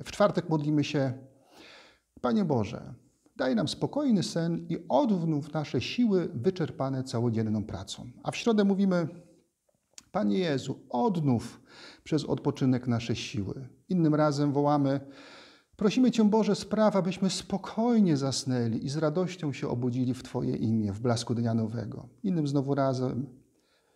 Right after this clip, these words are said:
"Wszechmogący Boże, udziel nam pokrzepiającego spoczynku". Piękna jest ta modlitwa kompleta,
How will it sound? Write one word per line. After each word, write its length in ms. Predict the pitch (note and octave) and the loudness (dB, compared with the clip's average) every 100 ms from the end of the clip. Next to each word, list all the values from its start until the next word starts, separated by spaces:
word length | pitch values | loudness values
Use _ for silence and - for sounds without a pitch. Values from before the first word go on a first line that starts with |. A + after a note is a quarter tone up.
| _ | _
"Wszechmogący 540 | - D#3 D#3 D#3+ D3 | -6 0 2 2 2
Boże, 300 | C3 C#3+ B2+ C#3 - | 0 0 0 -4 -6
udziel 500 | - B3 A3+ E3+ D3 | 0 2 4 2 2
nam 220 | C3+ B2 A2 | 0 -2 -6
pokrzepiającego 1120 | - A#3+ A#3 E3+ D#3+ C3+ C3 A#2+ A#2+ A2 A2 | -4 -4 -2 -4 -2 -2 -4 -4 -6 -6 -8
spoczynku". 580 | - A2+ A2+ A2 - | -8 -10 -6 -6 -8
Piękna 340 | A#2 C4+ A#3+ B2+ | -4 -2 0 -2
jest 120 | - | -4
ta 60 | A#2+ | -2
modlitwa 400 | A2+ B2 - A#2 | -2 -4 -6 -8
kompleta, 560 | A2+ G#2+ G3 - B2 | -6 -4 -4 -4 -4